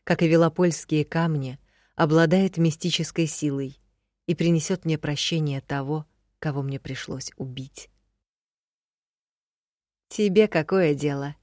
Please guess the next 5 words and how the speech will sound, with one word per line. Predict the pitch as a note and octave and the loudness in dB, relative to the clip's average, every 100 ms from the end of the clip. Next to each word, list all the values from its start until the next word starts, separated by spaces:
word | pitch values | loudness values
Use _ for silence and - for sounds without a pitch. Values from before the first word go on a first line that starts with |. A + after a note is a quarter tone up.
| _ _ _ _ _ _ _ _ _ E3 | _ _ _ _ _ _ _ _ _ -2
недовольно | E3 D#3+ D3 D3+ D3 C#3+ | 0 2 2 0 0 -2
оскалилась | - D3 C#3+ C#3 C3+ - | -2 -2 0 -2 -4 -4
я, | D3 C#3 | -4 -2
доставая | C#3 - C#3+ C#3 C#3 | -4 -6 -6 -4 -6
Кааса. | - D3 C3+ C3 - D3 | -6 -6 -6 -6 -10 -12